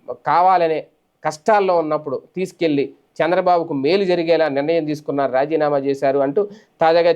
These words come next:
చేసిన వ్యాఖ్యలు ఏవైతే ఉన్నాయో ప్రస్తుతం, ఆ, జగన్మోహన్ రెడ్డి విజయసాయి రెడ్డి విషయంలో రాంగ్ స్టెప్ వేస్తున్నారా, అనవసరంగా ఆయన్ని కెలుకుతున్నారా అనే చర్చ అయితే నడుస్తోంది. ఆ, దీనికి విజయసాయి రెడ్డి గారు ఇచ్చే ఘాటైన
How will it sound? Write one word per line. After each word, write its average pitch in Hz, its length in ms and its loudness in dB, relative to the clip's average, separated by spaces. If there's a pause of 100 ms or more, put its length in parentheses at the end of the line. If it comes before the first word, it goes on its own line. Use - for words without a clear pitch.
చేసిన 156 200 -2 (140)
వ్యాఖ్యలు 156 440 0
ఏవైతే 151 280 0 (100)
ఉన్నాయో 127 320 0 (380)
ప్రస్తుతం, 165 340 0 (380)
ఆ, - 20 2 (260)
జగన్మోహన్ 190 600 2
రెడ్డి 170 200 -4 (260)
విజయసాయి 196 540 2
రెడ్డి 165 220 -4
విషయంలో 156 320 -2 (100)
రాంగ్ 175 260 0
స్టెప్ 175 300 -2
వేస్తున్నారా, 151 560 0 (120)
అనవసరంగా 180 500 0
ఆయన్ని 156 240 -2
కెలుకుతున్నారా 160 640 0 (540)
అనే 170 160 2 (100)
చర్చ 170 240 -4
అయితే 165 220 2
నడుస్తోంది. 156 460 0 (460)
ఆ, - 20 -2 (280)
దీనికి 151 240 -4
విజయసాయి 175 400 0
రెడ్డి 165 180 -4
గారు 160 160 2
ఇచ్చే 151 200 -4 (380)
ఘాటైన 175 360 0